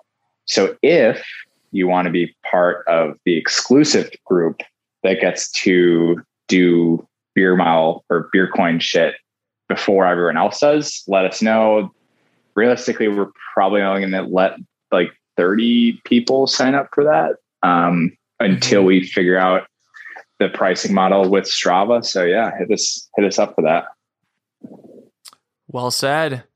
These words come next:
Speaker 2: Get in on it, people. Get in, get in on this goodness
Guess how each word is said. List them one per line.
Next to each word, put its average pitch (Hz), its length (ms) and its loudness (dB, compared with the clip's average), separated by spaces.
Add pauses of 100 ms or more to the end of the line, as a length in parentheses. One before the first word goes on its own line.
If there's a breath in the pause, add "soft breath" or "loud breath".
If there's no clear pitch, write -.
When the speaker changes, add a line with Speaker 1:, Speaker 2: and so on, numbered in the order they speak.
(120)
Speaker 2:
Get 123 140 -4
in 147 160 -2
on 139 160 0
it, 123 120 -6
people. 127 520 -4 (420)
Get 120 140 -6
in, 127 360 -8 (100)
get 139 160 0
in 165 220 -2
on 135 280 -2
this 131 200 -4
goodness 123 720 -4